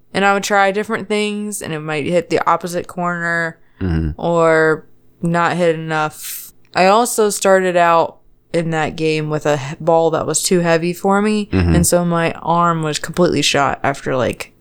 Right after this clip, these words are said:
Speaker 1: three rounds.
Speaker 2: Right. So I found her a seven pound ball 'cause she was like, "I'm looking for a seven pound ball." I'm like, "I'm gonna find one."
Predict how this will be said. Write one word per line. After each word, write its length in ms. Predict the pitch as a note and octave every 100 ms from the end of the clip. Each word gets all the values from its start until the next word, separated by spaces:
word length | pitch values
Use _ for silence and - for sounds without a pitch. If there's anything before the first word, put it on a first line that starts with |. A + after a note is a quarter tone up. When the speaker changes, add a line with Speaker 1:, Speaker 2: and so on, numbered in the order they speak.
| _ -
Speaker 1:
three 220 | - C#3+
rounds. 640 | G#2+ A#2 - - - - -
Speaker 2:
Right. 320 | G2+ F#2 D2+ -
So 100 | G2
I 100 | G#2
found 300 | - A2 G#2+
her 160 | G2+ G2
a 80 |
seven 340 | F2 G#2 G2+ G#2
pound 320 | A2 A2 G#2
ball 400 | G2+ F#2 F2 F2+
'cause 220 | - F2+
she 160 | - F#2+
was 120 | E2+
like, 200 | E2 D#2+
"I'm 80 | F2
looking 180 | A2+ G#2+
for 100 | F#2+
a 60 |
seven 240 | - G#2 G2
pound 220 | G#2+ F#2
ball." 120 | F#2+
I'm 40 | E2+
like, 160 | D#2+ -
"I'm 140 | G#2
gonna 100 | F2
find 320 | D#2 E2+ E2 D2
one." 260 | A#1+ -